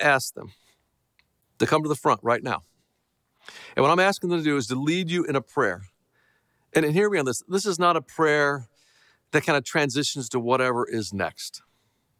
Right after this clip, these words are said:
We're gonna give this some time. And we're gonna ask God to speak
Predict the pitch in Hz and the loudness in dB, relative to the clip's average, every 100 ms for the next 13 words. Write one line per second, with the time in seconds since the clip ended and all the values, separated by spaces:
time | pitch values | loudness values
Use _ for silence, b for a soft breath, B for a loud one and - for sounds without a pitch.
0 | _ _ _ _ _ - 139 196 156 160 | _ _ _ _ _ -4 0 2 2 0
1 | 156 151 151 131 127 104 101 87 _ _ | 0 -6 -6 -4 0 -2 -4 -18 _ _
2 | _ _ _ _ _ _ _ _ _ _ | _ _ _ _ _ _ _ _ _ _
3 | _ _ _ _ _ _ - B B 131 | _ _ _ _ _ _ -20 B B 2
4 | 147 180 170 - 151 147 127 - - 170 | 4 4 2 2 2 2 0 -8 -8 -4
5 | 131 - | -2 -4